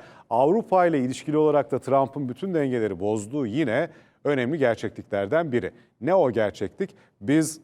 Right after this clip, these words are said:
Avrupa'yı bundan sonra savunmayız. Zaman zaman Ukrayna'nın yanında değil, işte silah veririm vermem, parasını istiyorum." dedikten sonra da Avrupalılar biraz,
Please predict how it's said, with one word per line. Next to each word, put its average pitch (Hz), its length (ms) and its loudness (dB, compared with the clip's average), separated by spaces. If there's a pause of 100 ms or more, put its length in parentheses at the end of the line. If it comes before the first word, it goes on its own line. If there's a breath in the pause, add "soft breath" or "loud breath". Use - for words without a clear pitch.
Avrupa'yı 151 500 2
bundan 139 300 -2
sonra 127 260 -2
savunmayız. 120 640 -4
Zaman 127 440 -2
zaman 131 260 -2
Ukrayna'nın 131 480 -2
yanında 127 580 -2
değil, 127 200 -4
işte 120 240 -8
silah 120 380 -2
veririm 127 340 -4
vermem, 127 400 -2 (400 soft breath)
parasını 135 400 0
istiyorum." 123 460 -2
dedikten 117 420 -4
sonra 98 360 -2
da - 180 2 (280 loud breath)
Avrupalılar 147 640 2
biraz, 135 380 2